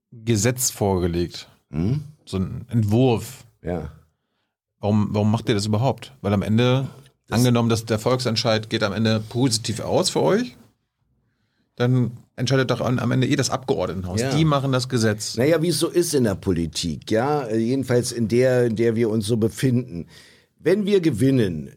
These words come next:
Speaker 2: dann werden die, die regieren, egal wer es ist, werden alle Ausreden benutzen und sagen, da müssen wir erstmal ein Gesetz erarbeiten, das dauert alles seine Zeit und sie werden uns versuchen, auf die Rolle zu schieben. Das ist so,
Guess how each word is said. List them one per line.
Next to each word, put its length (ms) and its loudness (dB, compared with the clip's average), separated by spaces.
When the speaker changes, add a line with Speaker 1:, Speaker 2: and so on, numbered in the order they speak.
Speaker 2:
dann 220 2
werden 240 2
die, 320 -6
die 180 -6
regieren, 480 0
egal 460 -2
wer 140 4
es 120 -2
ist, 480 -2
werden 380 0
alle 300 0
Ausreden 680 0
benutzen 720 2
und 120 -8
sagen, 240 2
da 80 0
müssen 240 -4
wir 60 -4
erstmal 260 -6
ein 60 -4
Gesetz 440 0
erarbeiten, 1000 0
das 200 -2
dauert 340 -4
alles 240 -4
seine 300 0
Zeit 720 2
und 80 -2
sie 160 -2
werden 180 4
uns 140 0
versuchen, 420 0
auf 140 -4
die 80 2
Rolle 340 -2
zu 180 -6
schieben. 320 -8
Das 200 -10
ist 240 -4
so, 260 -10